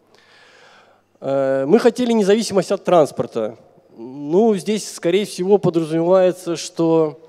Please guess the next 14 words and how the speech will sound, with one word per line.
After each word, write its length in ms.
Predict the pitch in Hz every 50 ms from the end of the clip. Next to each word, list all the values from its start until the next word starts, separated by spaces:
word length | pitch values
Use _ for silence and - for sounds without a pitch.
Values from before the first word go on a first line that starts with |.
| - _ - _ - _ _ _
сделать 460 | - 127 127 143 180 208 208 196 190 190
эту 160 | 190 180 170
часть 260 | - 196 196 170 -
настолько 480 | 185 170 - - 247 277 285 226 220 185
простой, 580 | - 190 190 175 - - 220 214 196 175 156
настолько 460 | 151 156 151 - - 247 269 220 208
прозрачной, 560 | 170 180 185 165 156 180 185 165 139 - 139 143
насколько 320 | 135 - - 226 196 196
это 140 | 190 190 185
можно, 600 | 175 175 180 170 165 139 117 117 117 110 110 113 113 - - -
чтобы 240 | - - 165 160 175
можно 300 | 196 202 180 147 175 170
было 420 | 160 175 180 175 170 156 143 131 - - - - - - - - - - - _ _ _ _ _
обмениваться 1120 | - 143 139 156 180 190 190 180 170 160 160 147 - - 160 156 151 147 143 139 131